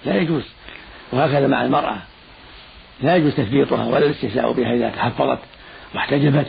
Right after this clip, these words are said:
وابتعدت عن أسباب الشر وحافظ-، وحافظت على الصلاة واطمأنت فيها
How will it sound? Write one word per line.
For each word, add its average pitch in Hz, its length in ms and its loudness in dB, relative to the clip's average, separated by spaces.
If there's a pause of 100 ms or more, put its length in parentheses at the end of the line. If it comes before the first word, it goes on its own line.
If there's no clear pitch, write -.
(600)
وابتعدت 117 480 -2
عن 123 120 0
أسباب 120 280 -2
الشر 139 380 -2 (460)
وحافظ-، 131 560 -2
وحافظت 123 420 -2
على 113 200 -4
الصلاة 135 480 0 (460)
واطمأنت 135 500 0
فيها 143 420 2